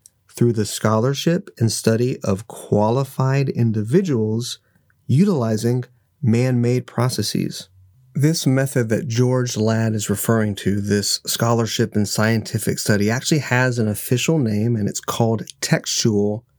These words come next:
criticism. And a quick definition of textual criticism would be the study of manuscripts or printings to determine the original or most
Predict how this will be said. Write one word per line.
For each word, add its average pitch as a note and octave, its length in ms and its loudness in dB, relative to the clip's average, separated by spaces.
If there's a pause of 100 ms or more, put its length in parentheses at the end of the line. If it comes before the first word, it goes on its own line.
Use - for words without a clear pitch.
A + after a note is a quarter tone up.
(480)
criticism. G#2 800 0
And G#2+ 160 2
a G2+ 40 -4
quick F3 400 0
definition A#2+ 560 0
of G#2 100 0
textual A2 320 -2
criticism G#2 580 0
would G#2 160 -2
be G#2 280 0 (360)
the A2+ 100 2
study C#3+ 480 0
of A#2+ 100 0
manuscripts C3 680 0
or G#2 80 0
printings C#3+ 600 0
to A2 100 -2
determine B2 500 0
the A#2 180 -4
original C#3 760 0
or C#3+ 560 0
most B2 680 -2